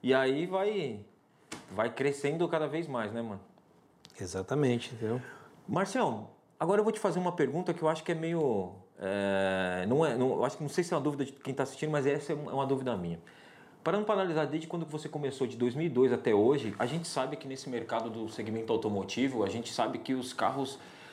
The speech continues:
Speaker 1: na sua maioria, antigamente ele vinham, ele, existia dois tipos de, de carro, né? Existia o carro canela seca, que a gente chama o pé de boi sem nada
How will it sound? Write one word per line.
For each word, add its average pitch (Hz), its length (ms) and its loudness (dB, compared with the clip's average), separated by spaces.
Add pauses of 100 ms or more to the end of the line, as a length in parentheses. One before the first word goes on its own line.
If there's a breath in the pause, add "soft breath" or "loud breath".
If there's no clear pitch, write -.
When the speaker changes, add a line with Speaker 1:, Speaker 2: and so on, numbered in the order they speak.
(140 loud breath)
Speaker 1:
na 127 140 4
sua 135 240 2
maioria, 123 640 2
antigamente 139 720 0
ele 156 140 4
vinham, 143 420 0
ele, 123 220 4
existia 123 340 4
dois 151 220 4
tipos 139 300 -4
de, 117 100 -4
de 110 200 -4
carro, 90 380 -2
né? 110 120 -6
Existia 123 320 -6
o - 40 -6
carro 131 220 0
canela 123 400 2
seca, 139 260 -4
que 135 60 -4
a - 20 -6
gente 131 140 -8
chama 131 160 -2
o 113 40 -4
pé 120 200 0
de 110 140 -2
boi 120 240 4
sem 123 320 -2
nada 143 500 -2